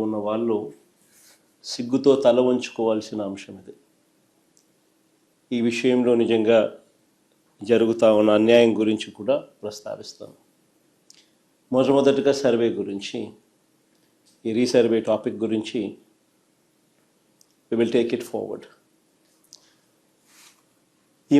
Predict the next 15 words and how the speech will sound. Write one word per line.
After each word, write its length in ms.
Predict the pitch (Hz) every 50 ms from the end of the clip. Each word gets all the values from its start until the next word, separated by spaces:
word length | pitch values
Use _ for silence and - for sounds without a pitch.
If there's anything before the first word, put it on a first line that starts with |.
| 135
మధ్యకాలంలో 520 | 143 143 160 156 175 170 170 165 165 165 160 160 156
చంద్రబాబు 380 | 151 151 151 147 156 151 147 147 151
నాయుడు 220 | 147 143 139 131 131
గారు 240 | 143 139 135 135 127 123 - - - - _ _ _ _ _ _ _ _ _ _ _ _ _ _ _ _ _ _ _ _ _ _ _ _ _ _ _ _ _ - 139 131
మాట్లాడుతూ 500 | 135 135 - - 139 135 123 - 139 127 131 131
ఉన్న 120 | 127 127 123 120 117
మాటలు, 360 | 117 127 123 - 139 139 139 135 131 127 123
ఈ 20 | 123 117
రీసర్వే 420 | 123 127 120 - 135 127 131 131 131 127
సబ్జెక్ట్ 360 | - 120 101 98 117 113 - - 110 123
మీద 160 | 123 123 135 127 117 107 104 - - _ _ _ _ _ _ - 127
మనమంతా 380 | 113 107 107 110 110 110 127 123 123
కూడా 200 | 127 120 123 123 120 107 98 - - - _ _ _ _ _ _ _ _ _ _ _ _ - -
చూస్తే 380 | - 127 123 120 - - - 135 120 117
ఒకసారి 460 | 113 - - - 117 107 104 110 139